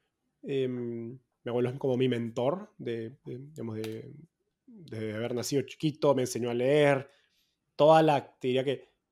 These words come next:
siempre fui muy curioso intelectualmente y él alimentó mucho esta curiosidad desde chiquito, desde que me, me preguntaba por qué las estrellas están arriba y me explicaba por qué las estrellas están arriba, hasta discutir política.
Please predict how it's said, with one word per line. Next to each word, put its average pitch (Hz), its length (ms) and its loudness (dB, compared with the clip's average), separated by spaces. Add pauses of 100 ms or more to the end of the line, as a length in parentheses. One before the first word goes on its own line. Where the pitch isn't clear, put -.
siempre 160 420 0
fui 160 140 0
muy 156 120 2
curioso 147 400 0
intelectualmente 127 640 0
y 123 120 0
él 123 100 2
alimentó 127 480 0
mucho 135 240 -4
esta 120 140 -12
curiosidad 120 440 -6
desde 120 160 -8
chiquito, - 440 -6
desde 117 180 -2
que 120 100 -6
me, 113 100 -6 (580)
me 123 60 -14
preguntaba 143 420 2
por 139 140 -2
qué 165 100 0
las 175 140 2
estrellas 147 380 0
están - 180 -6
arriba 135 320 0
y 135 40 0
me 131 60 -2
explicaba 120 440 -6
por 113 100 -14
qué 120 80 -8
las 113 120 -8
estrellas 120 280 -10
están 117 180 -12
arriba, 120 420 -6 (520)
hasta - 260 -4
discutir 123 400 -4
política. 113 1120 -6